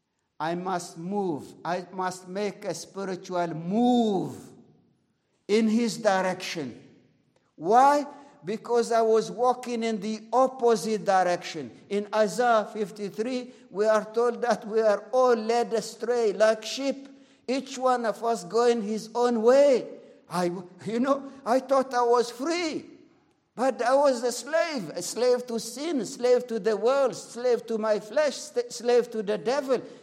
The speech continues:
You are not free. It is the devil who is telling you you are free. Nobody is free.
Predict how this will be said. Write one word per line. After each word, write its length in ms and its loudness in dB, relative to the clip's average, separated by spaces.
You 160 0
are 160 6
not 280 0
free. 400 -4
It 180 -2
is 160 -4
the 140 2
devil 400 0
who 160 -2
is 160 -6
telling 320 -2
you 100 0
you 240 -2
are 140 2
free. 220 -10
Nobody 500 2
is 140 -8
free. 280 -8